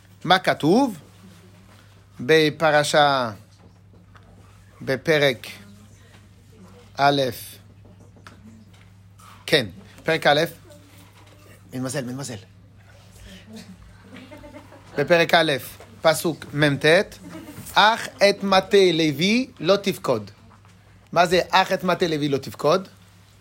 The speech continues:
"והלוויים, אל תספור אותם, כמו שספרת את כל בני ישראל." "לוי, לוי, vous allez pas les compter." לא תפקוד.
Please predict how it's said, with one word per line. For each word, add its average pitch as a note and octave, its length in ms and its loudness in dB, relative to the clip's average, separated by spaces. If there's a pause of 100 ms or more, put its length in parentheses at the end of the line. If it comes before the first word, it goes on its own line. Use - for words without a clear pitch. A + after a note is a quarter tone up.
(380)
"והלוויים, F3 1000 0 (300)
אל B3 140 2
תספור A3+ 380 0
אותם, G#3+ 400 0 (360)
כמו B3+ 180 -2
שספרת A3 580 0 (580)
את E3+ 80 -4
כל A3 180 4
בני F#3+ 160 -4
ישראל." C3+ 280 -6 (1000)
"לוי, G3 380 4
לוי, F3 440 0
vous G#3 40 -4
allez G3 220 2
pas G3+ 40 4
les F#3 140 -2
compter." D3+ 220 -8 (540)
לא B3 240 4
תפקוד. G#3+ 400 0